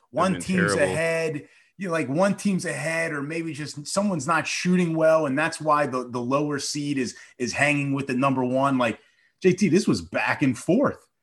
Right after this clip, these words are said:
Speaker 1: I mean, U C L A never backed down, and Gonzaga answer all the questions of if they can play a, a close game.
Speaker 2: Yeah,
Speaker 1: So, and you've
Speaker 2: absolutely.
Speaker 1: got a lot of prof-, I,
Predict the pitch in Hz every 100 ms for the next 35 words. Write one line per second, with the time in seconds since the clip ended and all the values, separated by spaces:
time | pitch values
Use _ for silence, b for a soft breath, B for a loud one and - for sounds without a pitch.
0 | _ - 147 156 147 117 - - 156 -
1 | 185 156 151 175 170 165 _ _ - 127
2 | 147 185 160 180 165 160 156 180 - 135
3 | 123 131 104 147 190 175 151 156 - _
4 | _ _ 143 160 156 160 165 147 - 175
5 | - 151 135 123 123 131 131 127 - 143
6 | 143 143 135 _ - 139 - 139 - 160
7 | 151 175 254 - _ _ _ _ - 117
8 | - 92 170 170 139 170 220 214 147 -
9 | 202 - 185 - 214 - _ -